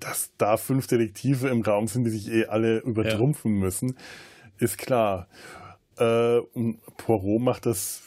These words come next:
Speaker 1: find ich, immer noch mit am schönsten, einfach weil dieser, also sowohl in den Romanen als auch in den Verfilmungen, weil dieser kleine Mann mit dem Schnurrbart, dieser kleine,
Speaker 2: Ja.
Speaker 1: wichtige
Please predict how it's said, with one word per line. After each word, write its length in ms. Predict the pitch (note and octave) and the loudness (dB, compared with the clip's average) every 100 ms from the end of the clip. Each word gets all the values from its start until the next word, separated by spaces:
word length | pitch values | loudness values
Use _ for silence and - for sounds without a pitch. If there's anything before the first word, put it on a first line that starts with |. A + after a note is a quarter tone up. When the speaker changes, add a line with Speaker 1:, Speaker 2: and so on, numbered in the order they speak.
| - | -20
Speaker 1:
find 300 | - A#2+ - | -6 -6 -2
ich, 200 | C3 - | -6 -2
immer 160 | C#3 C3 | 0 2
noch 200 | B2+ G2+ | 2 0
mit 180 | C3 - | -4 0
am 140 | A2+ | -2
schönsten, 840 | - B2+ C#3+ - - C3+ C3+ C3 - | 2 2 2 -4 -4 -2 0 -4 -2
einfach 360 | B2+ - A#2 G#2+ | -2 2 0 0
weil 640 | A2 A2+ A2+ A#2 A#2 A#2 | 0 2 4 2 2 0
dieser, 400 | G#2+ C3 - B2 - _ - - - - _ _ _ _ _ _ _ _ _ | -4 -14 -6 -4 -6 _ -20 -20 -20 -20 _ _ _ _ _ _ _ _ _
also 240 | - A2 A#2 | -2 2 2
sowohl 460 | A2 B2+ B2+ D3 D3+ | 2 0 2 2 2
in 80 | |
den 160 | C3 B2 | -2 0
Romanen 760 | A#2 A2+ A2 A#2 B2+ B2+ B2+ - | 0 2 4 2 2 -2 -2 -2
als 220 | A2+ - | -2 0
auch 220 | A#2 - | 0 0
in 120 | A#2 | 0
den 120 | A2+ G2+ | 0 -2
Verfilmungen, 640 | G#2 - C3 C3 B2+ A#2+ | -6 0 2 2 0 0
weil 60 | A2+ | -4
dieser 220 | - A#2+ | -2 -4
kleine 400 | - G2+ B2+ C#3 | -2 -6 -4 -2
Mann 220 | A#2+ A#2+ | -2 -2
mit 120 | A#2+ | -2
dem 100 | A#2+ | -4
Schnurrbart, 640 | A#2 - A#2 C3 B2 G#2+ - | -6 -4 -2 -2 0 -2 0
dieser 160 | B2 | -6
kleine, 460 | - A2+ A2 D3 B2 | -4 -2 0 2 2
Speaker 2:
Ja. 120 | G#2+ | 2
Speaker 1:
wichtige 500 | - - C3 A#2+ B2+ | 0 0 -4 2 0